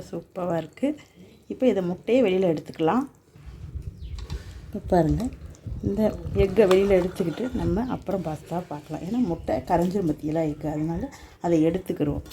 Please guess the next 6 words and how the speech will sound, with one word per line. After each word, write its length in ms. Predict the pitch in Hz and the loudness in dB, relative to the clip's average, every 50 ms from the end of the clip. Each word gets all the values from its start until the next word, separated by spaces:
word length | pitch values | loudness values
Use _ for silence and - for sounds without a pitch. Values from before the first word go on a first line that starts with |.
| - - - - | -12 -10 -10 -8
இப்போ 160 | - - 202 190 - - | -4 -2 -2 0 2 2
பாருங்க, 280 | 170 165 156 151 175 233 247 226 185 | 4 4 4 2 2 2 2 2 2
ரொம்ப 240 | 175 175 170 190 202 - | 2 2 2 2 2 0
சூப்பராக 500 | - 165 156 - - 165 160 160 175 175 | -2 -4 -4 -2 0 0 2 2 2 2
இருக்குது 260 | 170 - - 147 147 160 | 0 -2 -4 -4 -2 -2
பாருங்க. 260 | 156 147 147 147 185 | 0 0 2 2 0